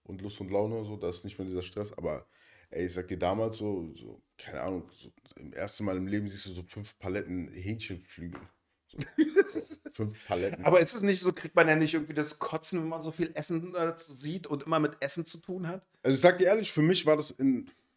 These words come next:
Speaker 1: in, ab einem bestimmten Moment war das kein, kein, war das kein Lebensmittel mehr. Also ich hab's natürlich wie Lebensmittel behandelt, aber das war einfach nur noch Ware.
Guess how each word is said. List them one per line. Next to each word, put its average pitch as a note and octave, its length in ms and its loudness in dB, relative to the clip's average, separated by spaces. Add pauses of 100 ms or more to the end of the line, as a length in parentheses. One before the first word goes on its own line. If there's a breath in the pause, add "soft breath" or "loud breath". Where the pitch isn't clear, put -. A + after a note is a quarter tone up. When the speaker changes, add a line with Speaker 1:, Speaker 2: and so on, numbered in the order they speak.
Speaker 1:
in, A#2 300 0
ab - 160 -4
einem C3+ 80 2
bestimmten C#3 320 2
Moment C#3 340 4
war A#2+ 120 6
das A#2+ 160 -4
kein, A2+ 400 0 (320)
kein, G#2 420 0 (520)
war G2+ 200 4
das A2 140 -4
kein G#2+ 180 2
Lebensmittel B2+ 500 0
mehr. D3 200 0
Also G#2 100 -4
ich A2 80 -4
hab's B2 160 -2
natürlich A#2+ 320 -6
wie - 60 -8
Lebensmittel A#2 420 -2
behandelt, C#3+ 400 -4
aber G#2 200 -2
das G2 260 -8
war G2 160 4
einfach G#2+ 200 -6
nur G#2+ 220 0
noch F2+ 80 -6
Ware. A2 380 2